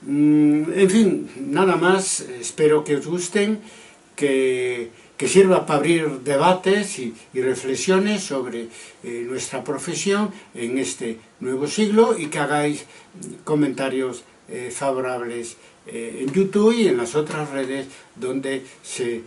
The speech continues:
se distribuyen esto, estos vídeos, ¿no? Nada más, en las fechas que estamos no puedo dejar de desearos, pues eso, un feliz dos mil veintidós.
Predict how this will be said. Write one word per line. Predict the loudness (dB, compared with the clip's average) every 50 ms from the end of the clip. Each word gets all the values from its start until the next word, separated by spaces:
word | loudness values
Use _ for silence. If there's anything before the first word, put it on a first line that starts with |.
| -14 -18
se | -12 -6 -4 -2
distribuyen | 0 0 -2 -4 -6 -6 -6 -6 -2 -2 0 0 0 0 0 0 -2 -4 -8 -12 -20 _ -10
esto, | -10 -8 -10 -10 -8 -6 -6 -6 -6 -8 -12 -18 -20 -20 _ _ -12
estos | -10 -10 -10 -10 -10 -10 -10 -10 -10 -12 -14
vídeos, | -14 -12 -12 -12 -10 -10 -12 -12 -14 -16 -18
¿no? | -20 -20 -20 -20 -20 -20 -20 -20 -20 _ _
Nada | -12 -10 -8 -8 -6 -6 -4 -4 -2 0
más, | 4 4 4 4 4 2 -2 -6 -8 -10
en | -10 -10 -8 -4 -4 -2 -2 -2
las | -4 -4
fechas | -6 -6 -4 -2 -2 -2 -2
que | -4 -6
estamos | -6 -4 -4 -2 0 4 4 6 6
no | 4 2 0
puedo | -2 0 2 4 4
dejar | 4 2 0 -2 -4 -4 -4 -6
de | -6 -8 -8 -10 -12 -16 -20 -20 -18 -12
desearos, | -10 -8 -8 -8 -6 -4 -4 -2 -2 -2 -4 -6 -8 -10 -18 -20 -20 -20 _ -10
pues | -8 -8 -6 -4
eso, | -4 -4 -4 -6 -6
un | -4 -4 -4
feliz | -2 -2 -2 0 0 2 0 0 -2 -6 -16 -20 -20 _ -14
dos | -12 -10 -8 -6
mil | -4 -4 -4 -4 -6 -8 -14 -18 _ _ -8
veintidós. | -8 -6 -6 -6 -6 -6 -6 -6 -6 -8 -10 -12 -18